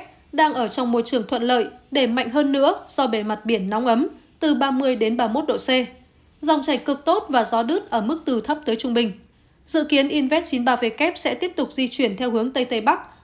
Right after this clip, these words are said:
và sẽ nhanh chóng mạnh thêm trong hai ngày tới. Áp thấp mới gần Philippines xuất hiện trong bối cảnh bão Yinsin,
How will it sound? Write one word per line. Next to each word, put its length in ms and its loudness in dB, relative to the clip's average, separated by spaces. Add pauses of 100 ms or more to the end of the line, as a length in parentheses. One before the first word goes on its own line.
(100)
và 120 2
sẽ 160 0
nhanh 220 -2
chóng 260 0
mạnh 160 0
thêm 220 0
trong 240 -4
hai 160 -2
ngày 120 -2
tới. 340 0 (840)
Áp 180 0
thấp 140 -2
mới 220 4
gần 180 2
Philippines 540 -2
xuất 140 -4
hiện 200 0
trong 200 -2
bối 100 -2
cảnh 300 -2 (220)
bão 280 0
Yinsin, 400 0